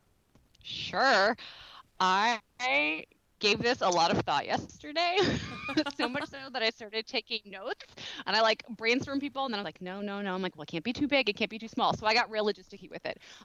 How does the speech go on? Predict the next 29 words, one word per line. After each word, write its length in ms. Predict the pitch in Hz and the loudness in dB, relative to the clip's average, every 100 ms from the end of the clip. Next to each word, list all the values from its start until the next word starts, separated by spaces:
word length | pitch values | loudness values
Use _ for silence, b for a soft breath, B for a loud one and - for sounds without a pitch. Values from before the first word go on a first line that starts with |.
| - | -2
Um, 360 | 220 208 196 - 160 | 2 2 -2 -10 -2
but 540 | 262 220 123 - - - _ _ b b b b _ 196 | 2 4 2 -2 -8 -10 _ _ b b b b _ 2
I 100 | 226 | 2
decided 440 | 262 262 247 247 | 2 0 0 -4
to 100 | - | -10
go 240 | 202 208 | -18 -16
with, 320 | 196 170 160 - _ _ _ _ _ | -10 -6 -6 -8 _ _ _ _ _
and 80 | 170 | -2
I 60 | 185 | 0
don't 120 | 202 | 0
know 100 | 190 | -2
how 100 | 185 | -4
many 200 | 180 175 | -8 -8
people 280 | 160 175 160 | -10 -14 -12
y'all 280 | 160 160 151 | -6 -2 -2
talked 240 | - 156 - | -2 -4 -4
about 220 | 156 151 | -4 -2
in 80 | 151 | -4
the 80 | |
episode 380 | 151 - - - | -8 -10 -16 -8
yet. 180 | - - | -4 -4
I'll 120 | - | -4
have 120 | 151 - | -6 -8
to 80 | 151 | -8
wait 160 | - | -10
and 60 | - | -8
listen 200 | - - | -10 -8
to 60 | - | -4
that. 200 | 76 - | -4 -4